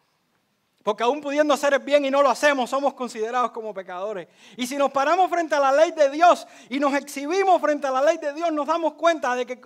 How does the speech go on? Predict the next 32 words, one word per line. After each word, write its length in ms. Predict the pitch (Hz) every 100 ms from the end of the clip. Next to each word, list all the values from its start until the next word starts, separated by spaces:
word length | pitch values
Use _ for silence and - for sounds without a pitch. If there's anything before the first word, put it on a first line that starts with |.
| 262
incumplimos 800 | 262 254 247 - 302 330 294 - _ _ _
cada 540 | 311 320 320 294 254 -
uno 320 | 320 294 269
de 80 | 254
los 100 | 233
mandamientos 920 | 247 247 233 254 311 277 208 - _ _ _ _
de 80 | 214
una 180 | 302 330
manera 360 | 277 285 311
u 120 | 302 285
otra. 400 | 339 - 202 - _ _ _ _
Porque 400 | 226 240 269 262 _ _ -
es 140 | 220
imposible 680 | 311 311 269 - 302 285 254
que 80 | 254
un 140 | 254
hombre 260 | 285 285 262
pecador 400 | 220 220 247 254
pueda 220 | 262 262
cumplir 340 | 233 220 254
una 160 | 254 233
ley 200 | 226 240
tan 320 | 240 240 254
santa 400 | 240 254 262 247
y 60 | 202
tan 200 | 247 254
poderosa 560 | 247 233 220 247 247 185
como 220 | 185 180
la 100 | 180
ley 140 | 214
de 160 | 214 196
Dios 240 | 240 254